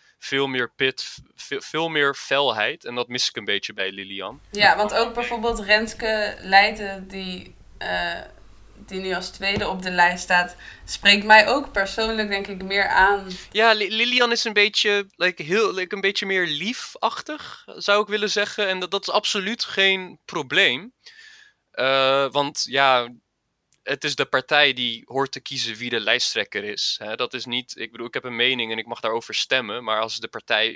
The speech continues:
Speaker 1: voor Lilian heeft gekozen, dan is dat nou eenmaal de koers die we moeten nemen. Maar ik van mening, zie liever iemand met meer pit en meer felheid, omdat we gewoon een grote verandering nodig hebben in Nederland.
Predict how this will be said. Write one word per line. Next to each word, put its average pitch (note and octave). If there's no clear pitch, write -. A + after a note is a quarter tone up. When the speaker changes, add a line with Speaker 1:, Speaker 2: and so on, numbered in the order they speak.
Speaker 1:
voor A2+
Lilian B2
heeft G#2+
gekozen, G#2
dan G#2+
is G#2
dat A2
nou G#2
eenmaal G#2+
de G#2
koers A2
die G#2
we G2+
moeten G#2
nemen. G#2+
Maar A#2+
ik -
van D#3
mening, D#3+
zie C3
liever C#3
iemand C3+
met B2
meer C3
pit -
en A#2+
meer B2
felheid, D3
omdat C3
we B2
gewoon A#2+
een C3
grote B2+
verandering A#2+
nodig G#2
hebben G2
in G2
Nederland. G2